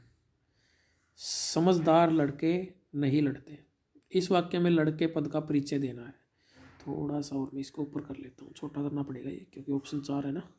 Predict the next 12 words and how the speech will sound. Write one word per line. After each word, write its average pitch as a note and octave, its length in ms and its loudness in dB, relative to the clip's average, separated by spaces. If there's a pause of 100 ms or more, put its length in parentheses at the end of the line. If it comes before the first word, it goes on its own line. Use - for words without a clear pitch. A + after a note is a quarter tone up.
(220)
चारों C#3 240 -4
दिखने C#3 240 0
चाहिए। - 320 -14 (1500)
तो F#3+ 100 6
यहाँ E3 260 6
पर F#3 140 -4
देखो C#3+ 280 0
भाई, C#3+ 200 -2 (640)
समझदार E3+ 720 4
लड़के E3 320 2
नहीं D#3+ 240 4
लड़ते, C#3 380 -2